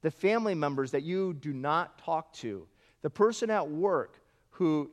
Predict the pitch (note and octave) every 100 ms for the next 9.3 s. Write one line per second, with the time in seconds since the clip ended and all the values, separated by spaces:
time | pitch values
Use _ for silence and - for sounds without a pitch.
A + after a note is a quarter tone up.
0 | - - G3+ - D3+ E3 F#3+ F3 D#3 C3+
1 | E3 - A2 - - _ _ _ _ D3
2 | G3+ A#3 A3+ E3 G3+ G#3+ F3+ - C#3 D#3
3 | E3 - C#3 D3+ F#3+ G#3 E3 A#2+ G#2+ A#2+
4 | C3 A2+ - _ C3+ D#3 F#3+ F#3+ F#3+ F#3+
5 | - _ - E3 G3+ - E3 D3 D3+ F3+
6 | F#3+ - D3 C#3 D#3+ G#3 - F#3 B2+ G2+
7 | - - - C3 E3 E3 C4+ F4 E3 D3
8 | C3+ C3+ C#3 B2 C3+ A#2+ A#2 G#2+ - G#2+
9 | G#2 - -